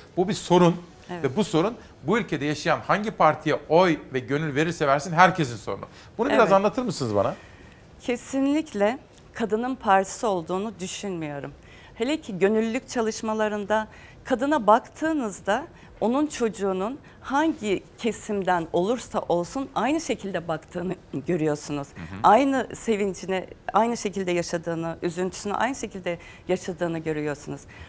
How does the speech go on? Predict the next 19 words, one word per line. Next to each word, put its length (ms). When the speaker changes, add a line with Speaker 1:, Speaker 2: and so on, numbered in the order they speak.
Speaker 2:
Bence 300
kesinlikle 840
kadının 420
partisi 720
yok. 220
Kadının 500
üretilerek, 580
e, 340
üretimine 640
destek 480
vererek, 380
sosyalleşmesine 1040
destek 480
vererek 320
hep 400
birlikte, 560
beraber 640
olarak, 420
e, 380